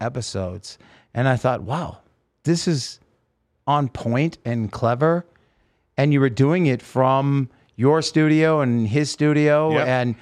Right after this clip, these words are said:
Speaker 1: talking to each other. And I thought, "Wow, these guys, they're on to something right now." I,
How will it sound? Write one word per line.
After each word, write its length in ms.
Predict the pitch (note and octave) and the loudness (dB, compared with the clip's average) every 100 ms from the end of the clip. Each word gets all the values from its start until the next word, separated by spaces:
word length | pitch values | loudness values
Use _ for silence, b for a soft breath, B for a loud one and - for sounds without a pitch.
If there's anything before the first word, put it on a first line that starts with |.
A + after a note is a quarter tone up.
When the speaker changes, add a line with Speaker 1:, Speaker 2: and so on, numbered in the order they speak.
| B B | B B
Speaker 1:
talking 380 | - D3+ D3 D#3 | -2 0 0 -2
to 220 | - D3 | 0 -2
each 140 | B2 D3 | 0 0
other. 460 | G3 F3+ C3 C#3 b b b - | 0 0 0 -2 b b b -6
And 140 | C#3+ | -2
I 100 | D3+ | 0
thought, 320 | C#3+ F3 D3 | 0 -2 -2
"Wow, 260 | G2 D3 E3 | -4 -8 -4
these 220 | C#3 F#3 | -4 -4
guys, 520 | - A#3 A3 F#3 - - _ | -4 -2 -2 -4 -12 -20 _
they're 180 | D3 D3 | -2 0
on 260 | B2+ F#3 | 0 0
to 100 | F3+ | 0
something 400 | C3+ A#2+ G#2 G2+ G2+ | -2 -2 -4 -4 -4
right 200 | G2 E2 | -4 -6
now." 300 | F2 - - - | -10 -12 -14 -16
I, 240 | - A2 | -8 -8